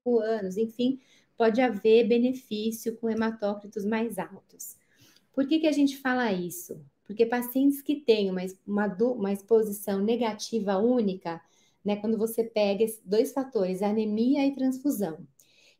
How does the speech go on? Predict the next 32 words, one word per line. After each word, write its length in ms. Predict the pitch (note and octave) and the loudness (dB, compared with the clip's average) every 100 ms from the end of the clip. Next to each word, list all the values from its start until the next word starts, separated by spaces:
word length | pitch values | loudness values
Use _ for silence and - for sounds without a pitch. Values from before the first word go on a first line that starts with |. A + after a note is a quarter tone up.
| _ | _
Quem 240 | B3+ E4+ | 0 0
teve 220 | E4 A#3+ A#3 | 0 0 0
uma 140 | A3+ | 0
exposição 520 | A3 - A3+ G#3 A3+ | -2 -2 -2 -2 -2
negativa 600 | A3 G3 G#3 - A3 G#3 G#3 | -2 -2 -4 -4 -4 -2 -2
única 460 | G3 F#3+ F#3+ F#3 - | 0 -2 -4 -8 -4
à 160 | A3 | 0
anemia 600 | B3+ B3 A3 G3+ F3+ F#3 | 2 2 2 2 0 -2
ou 120 | A#3+ | 0
à 80 | C#4 | 0
transfusão 640 | C#4 G#3+ - F#3 F#3+ A3 G#3+ | -2 -8 -10 -8 -4 -2 -2
apresentou 840 | G#3 A#3 A3+ A#3+ A3+ A3+ F3 F3 | -2 0 2 2 -2 -4 -4 -2
menos 400 | G3 C4+ D#4+ C#4 | 0 0 2 2
morbidade 960 | B3+ A3 F#3+ F#3 E3+ F3 G3 G#3+ A#3+ - | 0 0 -4 -6 -6 -6 -4 -4 -6 -6
do 140 | G3+ G#3+ | -8 -6
que 140 | A#3+ | -6
os 80 | A#3 | -4
pacientes 520 | A3+ A3 G#3+ A3 G#3+ | -4 -4 -4 -6 -8
que 100 | - _ | -14 _
tiveram 420 | - A3 G#3 A3 | -4 0 2 0
uma 260 | A3 G#3 G#3 _ _ | 0 -4 -8 _ _
dupla 400 | F#3+ B3 D#4+ E4 | 0 2 2 0
exposição 720 | D4 C4+ B3+ A#3 - G#3+ A3 | 0 0 -2 -2 -8 -6 -2
negativa, 760 | A3+ G#3+ A3+ A#3 F#3 D#3+ D#3+ - _ _ _ | -2 0 -2 -4 -8 -6 -6 -10 _ _ _
ou 120 | G#3 G#3 | -6 -6
seja, 520 | - G3 E3+ E3+ - _ _ _ | -4 -4 -2 -6 -12 _ _ _
tanto 240 | G#3 A#3+ | -2 0
anemia 640 | C4+ B3+ A#3 G3+ G#3+ A#3 A#3 _ _ | 2 2 2 0 0 -2 -6 _ _
quanto 280 | - G#3+ G#3+ | -6 -6 -6
transfusão 540 | A3 A3 A3 G#3 G#3+ | -4 -4 -4 -6 -4
de 100 | G#3 | -2
hemácia, 580 | B3+ C4 - - - - | 0 0 -4 -12 -20 -20